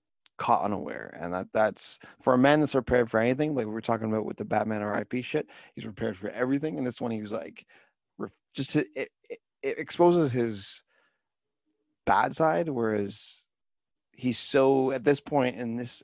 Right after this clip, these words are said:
at this point, this version of Batman is so stuck in his ways and so self-confident in himself that he's borderline and crossing into arrogance, where it's like,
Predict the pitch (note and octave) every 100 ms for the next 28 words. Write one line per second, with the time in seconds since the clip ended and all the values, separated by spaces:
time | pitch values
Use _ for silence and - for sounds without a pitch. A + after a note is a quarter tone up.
0 | - B2 D3+ C#3+ - - B2+ A#2 C#3 A#2+
1 | B2+ A2 A2 G#2+ G#2+ A2 G#2+ - - E3+
2 | D#3+ D#3+ C#3+ C3 - _ - - C3+ B2+
3 | A#2 A2 A2 A2 G#2+ G2+ C3+ C3 B2+ -
4 | - - B2 A2+ - A#2+ A2+ A2+ D#2+ -
5 | - - - - D#2+ - G#3 _ _ _
6 | - B2+ C3 A#2+ A2+ A#2 A#2 A2 A#2 G#2
7 | C3 C#3 C3+ A#2+ A#2+ A#2+ B2+ - D3 C3+
8 | A#2 - - - - - -